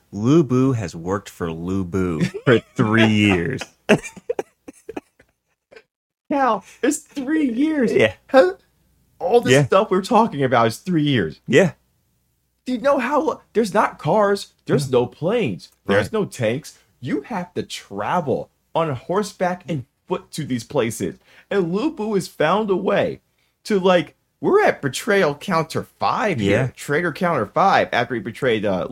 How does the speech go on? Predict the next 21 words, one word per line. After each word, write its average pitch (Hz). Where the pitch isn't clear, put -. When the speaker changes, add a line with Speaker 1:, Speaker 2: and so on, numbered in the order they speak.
Speaker 2:
Liu 127
Bei 127
and 98
Cao 123
Cao. 71
Speaker 1:
Yeah. 131
So, 123
red 123
hair, 117
do 113
you 127
know 139
who 123
his 110
current, 113
like, 92
game, 101
um, 90
horse 107
might 98
be, 95